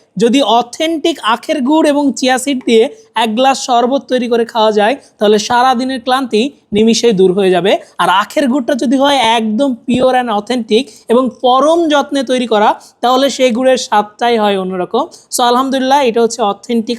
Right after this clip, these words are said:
আখের গুড়। So, আমরা যারা সারা দিন রোজা রেখে আসলে ইফতারে একটু চাই যে একটা হেলদি ড্রিঙ্কস খাবো এবং সারা দিনের ক্লান্তিটাকে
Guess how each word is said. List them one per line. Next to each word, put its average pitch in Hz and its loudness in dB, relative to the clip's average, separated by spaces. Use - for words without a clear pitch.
আখের 220 -2
গুড়। 262 2
So, 254 0
আমরা 226 2
যারা 262 4
সারা 262 2
দিন 320 -2
রোজা 254 0
রেখে 254 -4
আসলে 262 -6
ইফতারে 254 -2
একটু 254 -8
চাই 220 2
যে 185 0
একটা 214 -4
হেলদি 247 2
ড্রিঙ্কস 247 -2
খাবো 202 2
এবং 208 2
সারা 240 2
দিনের 254 -4
ক্লান্তিটাকে 233 -2